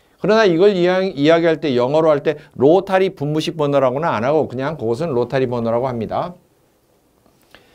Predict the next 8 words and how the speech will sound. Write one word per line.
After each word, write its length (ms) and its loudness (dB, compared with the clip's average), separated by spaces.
유압 220 4
분무식 340 -6
버너는 720 -4
다른 400 2
유체가 420 -2
필요 340 0
없어요. 440 -4
직접, 920 -2